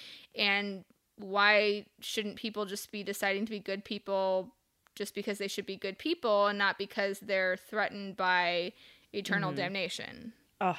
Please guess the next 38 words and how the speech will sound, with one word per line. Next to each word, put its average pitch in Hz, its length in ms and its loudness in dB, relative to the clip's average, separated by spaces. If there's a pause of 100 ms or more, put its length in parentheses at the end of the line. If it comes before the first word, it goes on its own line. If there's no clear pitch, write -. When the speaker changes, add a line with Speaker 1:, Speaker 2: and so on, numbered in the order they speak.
Speaker 2:
man, 170 220 2
I 165 80 4
thought 196 200 -2
that, - 140 -2
like, 156 180 -6
s-, - 340 -12
for 180 100 -2
such 180 200 -6
a 185 60 -6
long 170 120 -2
time. 170 180 -4 (280)
Okay, 208 220 4
do 196 140 4
you 214 460 4
feel, 185 1160 2 (320)
like, 180 340 2 (680)
reverse 180 1040 2 (100)
fear 165 640 -2 (120)
now? 156 560 0 (420)
Like, 185 160 2
we 208 120 2
were 208 160 6
raised 185 380 4
in 185 100 0
such 180 160 -4
a 170 60 -2
fearful 170 600 0
kind 180 140 0
of 165 80 -2
culture, 175 440 2
like, 156 200 0
heaven, 190 320 2
hell, 190 500 4
save 233 280 2
everyone, 196 500 2
we're 175 260 2
eternal 220 400 2
damnation. 208 500 0